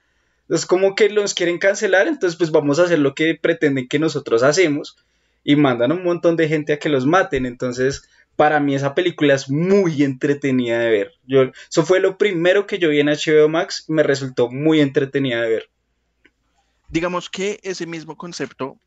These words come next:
Speaker 2: eh, mm, lo habían manejado en Los Chicos del Barrio, en un capítulo, en el que Chester, el, el, el adulto de bigote, eh,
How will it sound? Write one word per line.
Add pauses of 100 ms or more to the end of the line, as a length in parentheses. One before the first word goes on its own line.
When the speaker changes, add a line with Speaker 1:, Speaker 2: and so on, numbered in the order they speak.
(100)
Speaker 2:
eh, (1600)
mm, (320)
lo
habían
manejado
en
Los
Chicos
del
Barrio, (280)
en
un
capítulo, (840)
en
el
que
Chester,
el,
el,
el
adulto
de
bigote,
eh,